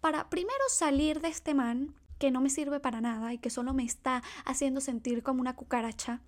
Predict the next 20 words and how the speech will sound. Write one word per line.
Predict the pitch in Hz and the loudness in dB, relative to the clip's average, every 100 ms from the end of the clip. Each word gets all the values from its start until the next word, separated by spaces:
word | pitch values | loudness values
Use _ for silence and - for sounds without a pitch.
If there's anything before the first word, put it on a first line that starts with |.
| - - | -8 0
cuando | 269 254 | 2 2
la | 247 | -2
cucaracha | 247 247 247 - | -2 0 0 0
es | 269 | 2
él". | 262 233 339 - - - _ | 2 0 -6 -10 -20 -20 _
Yo | 240 262 | 2 2
sé | - - 320 392 - _ _ _ | 4 2 2 0 -8 _ _ _
que | 277 254 - | 2 2 0
es | 254 247 - | -2 -2 -2
difícil | 247 285 - - 320 - - 370 415 440 _ - - - - | -2 -2 -4 -2 2 2 2 0 -2 -6 _ -20 -18 -14 -12
salir | - 285 254 247 247 | -2 2 4 4 2
de | 269 | 2
esa | 262 285 | 2 0
relación. | 277 254 233 - 254 233 233 _ - | 0 0 -2 -4 -4 -6 -12 _ 0
¿Qué | 294 | 2
recomiendo | 302 320 277 240 247 247 254 | 2 -2 0 0 0 -2 -4
yo? | 262 285 277 - - - - - | -4 -4 -8 -18 -20 -20 -20 -10
Hacer | - 240 - 240 | -6 -2 0 0
un | 254 254 | 0 2
plan | 262 254 233 220 | 4 4 2 -4